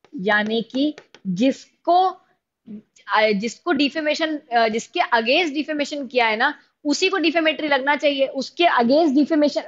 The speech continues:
जो स्टेटमेंट दे रहे हैं, मान लो मैं कह रही हूँ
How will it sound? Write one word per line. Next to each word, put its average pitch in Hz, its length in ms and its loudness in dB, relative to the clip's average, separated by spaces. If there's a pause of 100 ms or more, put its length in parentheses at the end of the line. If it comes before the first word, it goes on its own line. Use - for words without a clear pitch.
जो 233 500 2
स्टेटमेंट 262 480 0
दे 247 120 4
रहे 247 80 4
हैं, 233 100 0
मान 233 140 -2
लो 277 140 2
मैं 269 160 0
कह 247 160 0
रही 226 140 -4
हूँ 330 240 -10